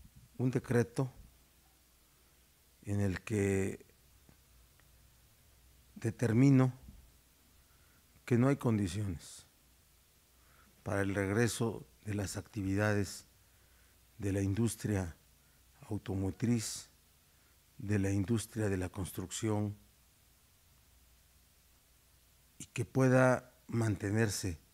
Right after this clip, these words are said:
el estado de confinamiento, la sana distancia y el uso del cubrebocas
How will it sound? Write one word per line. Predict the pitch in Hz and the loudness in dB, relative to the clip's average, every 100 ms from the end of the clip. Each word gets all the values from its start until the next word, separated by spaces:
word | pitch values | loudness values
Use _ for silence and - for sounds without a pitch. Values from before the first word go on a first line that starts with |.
| _ _ _ _ _ _ _ _ | _ _ _ _ _ _ _ _
el | 104 101 | -6 -6
estado | - 127 117 113 | -2 2 4 4
de | |
confinamiento, | 107 104 90 98 98 107 117 113 131 117 _ _ _ _ _ _ - _ _ - | 2 -2 0 0 2 2 2 0 -4 -8 _ _ _ _ _ _ -20 _ _ -12
la | 95 | -8
sana | - 113 | -2 0
distancia | 110 98 - 113 113 104 117 - _ _ _ _ _ _ _ _ _ _ _ _ _ _ _ _ _ _ - | 2 -2 -2 -2 -2 -2 -4 -8 _ _ _ _ _ _ _ _ _ _ _ _ _ _ _ _ _ _ -10
y | 113 117 120 117 - _ _ _ | -2 2 2 0 -6 _ _ _
el | - 101 | -6 -2
uso | 107 - 113 | 0 0 -2
del | 98 | -2
cubrebocas | - 95 92 87 110 - 120 104 - | -4 -2 -2 0 -2 0 -4 -4 -8